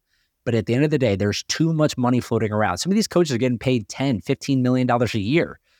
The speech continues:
The schools are getting tens of millions of dollars a year in media rights. The conferences are getting hundreds of millions of dollars a year in media rights.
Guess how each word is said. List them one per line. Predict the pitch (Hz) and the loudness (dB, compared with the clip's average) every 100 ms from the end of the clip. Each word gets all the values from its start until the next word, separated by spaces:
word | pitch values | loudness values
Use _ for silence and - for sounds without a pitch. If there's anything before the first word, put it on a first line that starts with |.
| _ | _
The | 127 | -6
schools | - - 185 175 | -4 0 4 4
are | |
getting | 110 110 104 | 2 0 -2
tens | - 151 170 117 | -4 0 0 0
of | 104 | 0
millions | 120 127 120 | 0 0 0
of | |
dollars | 113 120 113 | 2 2 2
a | 110 | 0
year | 120 | 0
in | 120 110 | -2 -2
media | 143 170 90 | 0 0 0
rights. | 87 64 - | -4 -8 -10
The | - | -6
conferences | - 151 170 120 113 101 | 0 0 0 -4 -2 -2
are | |
getting | 104 113 | -2 -2
hundreds | 107 151 220 175 - | -2 2 4 4 2
of | |
millions | 101 98 98 | 2 2 2
of | 101 | 0
dollars | 90 90 98 | -2 -2 -4
a | 98 | -2
year | 95 | -2
in | 87 | -4
media | 87 87 82 | -6 -6 -8
rights. | 82 _ - - | -14 _ -20 -20